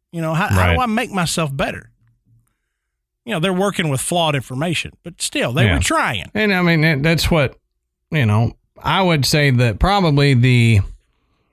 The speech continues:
Speaker 2: vast majority were doing, um, like we talked before, it was used for some horrible things as
Speaker 1: Yeah.
Speaker 2: well.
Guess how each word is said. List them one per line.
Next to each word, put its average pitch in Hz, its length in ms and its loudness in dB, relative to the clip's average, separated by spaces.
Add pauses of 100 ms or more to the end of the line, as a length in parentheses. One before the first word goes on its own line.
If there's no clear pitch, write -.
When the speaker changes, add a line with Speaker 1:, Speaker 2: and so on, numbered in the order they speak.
(960)
Speaker 2:
vast 131 440 2
majority 127 760 4 (840)
were 131 180 4
doing, 127 580 2 (340)
um, 98 640 2
like 127 280 2
we 120 100 2
talked 110 300 0
before, 135 640 2 (460)
it 156 180 -2
was 127 200 4
used 117 420 4
for 104 440 2 (320)
some 113 200 2
horrible 139 480 4
things 139 480 2
as 117 240 2
Speaker 1:
Yeah. 98 100 2
Speaker 2:
well. 123 380 2